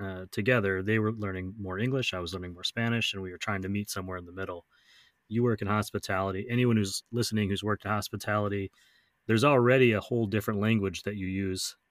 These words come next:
uh, I think, in that world with your job. And, you know, you're, you're, you're kind of throwing out some, uh, kitchen, uh, terms there, but there's an, uh, entirely different sort of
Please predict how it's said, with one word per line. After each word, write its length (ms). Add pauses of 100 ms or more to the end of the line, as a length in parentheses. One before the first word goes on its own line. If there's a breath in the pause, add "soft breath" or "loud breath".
(180)
uh, 240
I 60
think, 220
in 80
that 180
world 320
with 180
your 100
job. 460
And, 180 (460)
you 80
know, 260 (220)
you're, 220 (100)
you're, 160 (160)
you're 200
kind 160
of 60
throwing 260
out 140
some, 400
uh, 240
kitchen, 360 (120)
uh, 220
terms 340
there, 220
but 220 (560)
there's 280
an, 120
uh, 340
entirely 580
different 400
sort 320
of 340